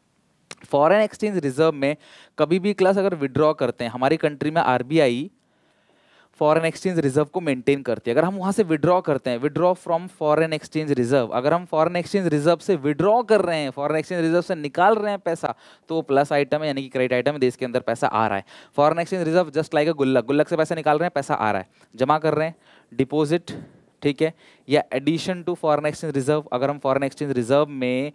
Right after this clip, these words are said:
हम ऐड कर रहे हैं तो उसे क्या बोलते हैं क्लास, माइनस या डेबिट आइटम, क्योंकि पैसा चला गया। तो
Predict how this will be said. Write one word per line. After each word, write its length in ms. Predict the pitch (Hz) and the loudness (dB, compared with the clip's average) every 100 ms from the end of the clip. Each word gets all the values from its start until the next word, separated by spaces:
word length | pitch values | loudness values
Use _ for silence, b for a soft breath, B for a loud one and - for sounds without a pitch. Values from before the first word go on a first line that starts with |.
| B B B B | B B B B
हम 180 | 131 135 - | -4 -4 0
ऐड 280 | 127 147 175 | 2 4 4
कर 200 | 165 156 | 2 0
रहे 260 | 139 131 135 | 0 -2 -4
हैं 160 | 131 135 | -4 -6
तो 180 | 139 | -6
उसे 180 | 123 143 | -6 -4
क्या 140 | 135 127 | 0 0
बोलते 260 | 123 113 | 0 -4
हैं 80 | 123 | -2
क्लास, 220 | 131 143 127 | 0 -2 -4
माइनस 420 | 117 110 135 135 | -4 -2 -4 -2
या 60 | 117 | 0
डेबिट 240 | 113 120 | 2 2
आइटम, 260 | 117 143 139 | 0 -2 -6
क्योंकि 180 | 127 131 | -10 -4
पैसा 320 | 104 98 147 165 B B | -4 0 0 0 B B
चला 260 | - 120 117 | -2 2 2
गया। 200 | 101 95 | 0 -8
तो 280 | 95 117 117 | -10 -12 -12